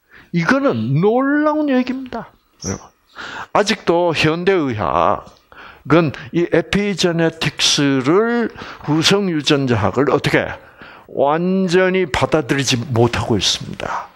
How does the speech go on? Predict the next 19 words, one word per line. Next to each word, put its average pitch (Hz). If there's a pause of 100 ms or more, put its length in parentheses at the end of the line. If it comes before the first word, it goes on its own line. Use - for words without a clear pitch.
(420)
이거 180
받아들이면 143
어떻게 123
될까? - (3250)
병원에서 131
할 127
일이 120
별로 104
없어집니다. - (1500)
이거 147
받아들이면 117 (600)
환자들 135
다 117
뭐 110
해야 113
되게? 104 (1300)
뉴스타트 131
해야 104
돼. -